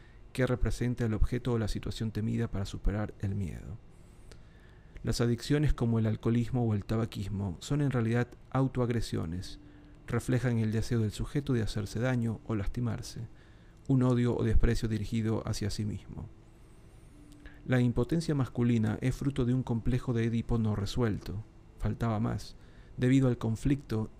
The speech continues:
entre el deseo por la propia madre y el temor a ser castigado,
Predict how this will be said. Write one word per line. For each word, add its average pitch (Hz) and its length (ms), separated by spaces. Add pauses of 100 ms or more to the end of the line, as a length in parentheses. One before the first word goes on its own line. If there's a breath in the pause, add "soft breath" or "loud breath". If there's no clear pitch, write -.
(140)
entre 113 320
el 113 140
deseo 113 600
por 110 200
la 107 140
propia 117 300
madre 110 440 (340 loud breath)
y 123 80
el 113 160
temor 139 280
a 127 60
ser 127 200
castigado, 104 680